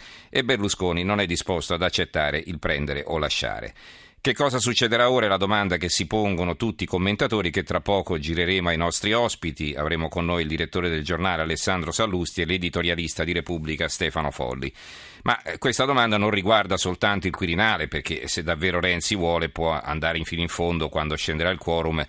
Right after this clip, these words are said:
eleggendo Mattarella anche senza Forza Italia e senza i Cinque Stelle. Questo però, questo ragionamento riguarda piuttosto il percorso delle riforme, il quadro delle alleanze e il futuro della legislatura. Allora,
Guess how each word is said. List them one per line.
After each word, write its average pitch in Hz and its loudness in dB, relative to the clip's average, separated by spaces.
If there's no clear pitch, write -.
eleggendo 95 2
Mattarella 95 2
anche 101 -2
senza 101 0
Forza 90 -2
Italia 82 0
e 78 -2
senza 80 -2
i 80 -6
Cinque 80 -2
Stelle. 67 -4
Questo 160 2
però, 117 2
questo 120 2
ragionamento 110 2
riguarda 98 2
piuttosto 101 0
il 82 -4
percorso 95 0
delle 85 0
riforme, 90 0
il 73 -2
quadro 92 0
delle 87 0
alleanze 90 2
e 95 -2
il 92 -4
futuro 85 -2
della 78 0
legislatura. 69 -6
Allora, 104 2